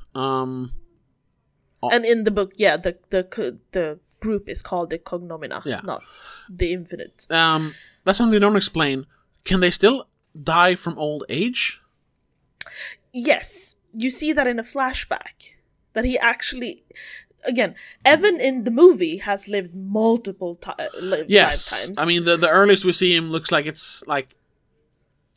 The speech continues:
Speaker 1: 'cause you see that, that looks like a, like a tribesman with a, with a sling.
Speaker 2: Yeah.
Speaker 1: Which,
Speaker 2: Or a
Speaker 1: uh,
Speaker 2: na-, Native American or something.
Speaker 1: Yeah, 'cause so he is at least,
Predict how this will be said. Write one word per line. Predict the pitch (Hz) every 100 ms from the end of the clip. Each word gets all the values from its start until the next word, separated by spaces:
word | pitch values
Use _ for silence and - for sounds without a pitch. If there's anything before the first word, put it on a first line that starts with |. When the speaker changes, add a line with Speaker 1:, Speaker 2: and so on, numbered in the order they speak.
| -
Speaker 1:
'cause | 165
you | 165
see | 185 185
that, | 170 156 151
that | 160 151 -
looks | - 147 -
like | 156
a, | 156 143 139 127 _ _ _
like | -
a | 143
tribesman | - 185 196 185 151 170 156 147 143
with | 151
a, | 143 139
with | 147 143
a |
sling. | - 185 190 240
Speaker 2:
Yeah. | 262 269 226 214 190 190 226 -
Speaker 1:
Which, | - 165
Speaker 2:
Or | 233
a | 220
Speaker 1:
uh, |
Speaker 2:
na-, | 226 226
Native | 220 233 254 240
American | 233 240 233 233 202
or | 202
something. | - - 170
Speaker 1:
Yeah, | 160 139
'cause | 127 170 151
so | 170 139 - -
he | 202
is | 220
at | 196
least, | 202 233 240 202 -